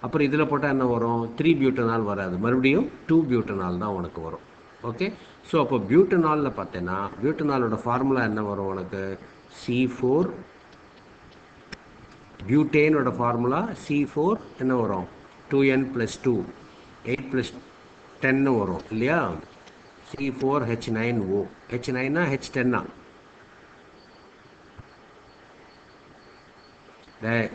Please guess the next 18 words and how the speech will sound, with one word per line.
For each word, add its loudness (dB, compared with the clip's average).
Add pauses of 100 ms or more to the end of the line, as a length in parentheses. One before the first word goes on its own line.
டேய், -2
மூணு, -2
ரெண்டு -4
அஞ்சு, -2
ரெண்டு -2
ஏழு, 0
ரெண்டு 0
ஒன்பது, 2
ஒண்ணு -2
பத்து. -4 (120)
ஓ 2
ஹெச்ல -2
இருக்கிற 2
எச்சை -4
யார் 0
count -2
பண்ணுவாங்க? -2 (3750)
ஆ, -4